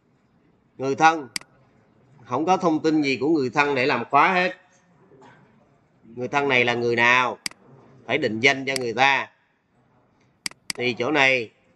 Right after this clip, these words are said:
mình để là mã thân nhân. Được không? Khóa. Nhân viên.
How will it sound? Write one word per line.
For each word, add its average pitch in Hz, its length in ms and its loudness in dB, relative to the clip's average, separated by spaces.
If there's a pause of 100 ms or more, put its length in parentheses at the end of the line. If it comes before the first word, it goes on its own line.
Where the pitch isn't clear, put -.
(280)
mình 117 180 -4
để 120 160 2
là 127 160 2
mã 113 520 2 (1700)
thân 165 340 2 (840)
nhân. 127 440 0 (220)
Được 139 180 -2
không? 160 260 4 (1200)
Khóa. 139 500 -2 (1400)
Nhân 165 320 0
viên. 170 340 0